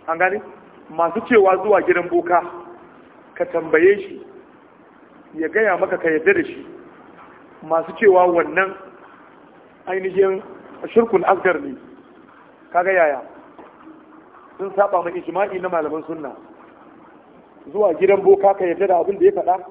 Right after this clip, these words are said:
kafirci ne karara. An gane ku? Kuma kufrun akbar ne. Amma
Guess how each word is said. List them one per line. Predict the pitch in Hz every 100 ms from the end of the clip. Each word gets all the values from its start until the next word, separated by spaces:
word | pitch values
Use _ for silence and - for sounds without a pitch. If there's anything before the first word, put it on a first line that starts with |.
| - - -
kafirci | 196 196 214 - 160
ne | 165
karara. | 185 185 175 - - - - - - - - - - - - - - - - - - - - -
An | 160 160
gane | 180 160
ku? | 180 - - - - - - - -
Kuma | 180
kufrun | 175 247 240 220 170
akbar | 190 175 147
ne. | 131 123 - - - - - - -
Amma | 165 175 185